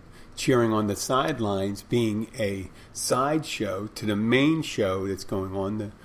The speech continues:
the center ring, the center ring being, like, whatever activity, sports taking place.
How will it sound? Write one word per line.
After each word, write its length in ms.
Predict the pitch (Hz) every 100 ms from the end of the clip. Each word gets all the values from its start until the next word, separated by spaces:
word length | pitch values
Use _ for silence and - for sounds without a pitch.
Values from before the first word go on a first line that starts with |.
| - - -
the 260 | 104 101 107
center 380 | - 127 110 101
ring, 460 | 104 139 107 92
the 80 | 90
center 340 | - 120 101
ring 280 | 101 104 98
being, 340 | 98 98 95 98
like, 300 | 95 98 107
whatever 360 | 101 98 101
activity, 600 | 98 101 - 117 95 95
sports 440 | - - 107 104 -
taking 280 | 101 92
place. 560 | - 156 147 - -